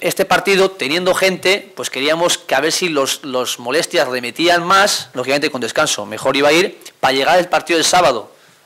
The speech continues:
eh, porque estábamos más justos, y más aún con la lesión de Miguel, en la que en principio, pues, eh, pues ha tenido una, una pequeña rotura de un centímetro y también va a estar de baja unos partidos. Pero la, lo de Bruno es, eh, desde la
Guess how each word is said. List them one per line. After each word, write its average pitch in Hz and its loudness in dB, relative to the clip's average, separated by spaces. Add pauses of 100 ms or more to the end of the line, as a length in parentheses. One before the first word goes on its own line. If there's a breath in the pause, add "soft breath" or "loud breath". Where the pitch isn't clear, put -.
(100)
eh, 110 -8
porque 117 -12
estábamos 147 0
más 143 0
justos, 165 -2 (100)
y 160 0
más 147 -2
aún 175 2 (280 loud breath)
con 127 -6
la 123 0
lesión 127 -2
de 135 -4
Miguel, 156 2 (380 loud breath)
en 113 -8
la 113 0
que 117 -8
en 110 -12
principio, 120 -4
pues, 117 -4
eh, 95 -6
pues 110 -6
ha - -6
tenido 123 -4
una, 117 -6
una 120 -6
pequeña 117 -4
rotura 113 -4
de 123 0
un 120 -8
centímetro 147 -2 (460 loud breath)
y 120 -12
también 117 -4
va 120 0
a - -2
estar 113 -2
de 110 -4
baja 110 -2
unos 110 -8
partidos. 117 -2 (540 loud breath)
Pero 127 0
la, 131 6
lo 135 2
de 131 2
Bruno 175 2 (100)
es, 143 -2
eh, 87 -12
desde 120 -4
la 117 2